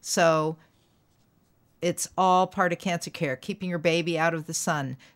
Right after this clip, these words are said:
So we are practicing cancer prevention from the time a child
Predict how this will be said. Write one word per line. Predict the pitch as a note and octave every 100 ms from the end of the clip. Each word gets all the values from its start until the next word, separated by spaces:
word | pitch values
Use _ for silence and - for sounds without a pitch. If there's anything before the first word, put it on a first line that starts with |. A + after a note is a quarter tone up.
| -
So | - F3
we | F#3 G#3
are | F#3+
practicing | - F#3+ G3 G3 G3 - E3 E3
cancer | - F3 F3 F#3
prevention | E3 D#3+ D3+ E3 E3 - D3+ D3+
from | - D3+
the | C#3
time | - - F3+ F3 E3+ E3+ - _ -
a | D#3
child | - E3+ D#3+ D#3 -